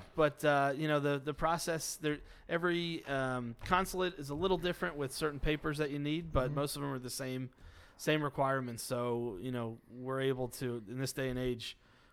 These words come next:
Speaker 1: work electronically and, um, and help anybody out no matter where they're
Speaker 2: Yeah,
Speaker 1: living.
Speaker 2: thank God.
Speaker 1: Yeah.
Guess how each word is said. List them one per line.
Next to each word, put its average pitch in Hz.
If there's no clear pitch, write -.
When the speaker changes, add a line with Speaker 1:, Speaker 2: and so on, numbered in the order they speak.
Speaker 1:
work 135
electronically 120
and, 107
um, 107
and 117
help 120
anybody 113
out 110
no 110
matter 107
where 107
they're 104
Speaker 2:
Yeah, 139
Speaker 1:
living. 127
Speaker 2:
thank 131
God. 131
Speaker 1:
Yeah. 113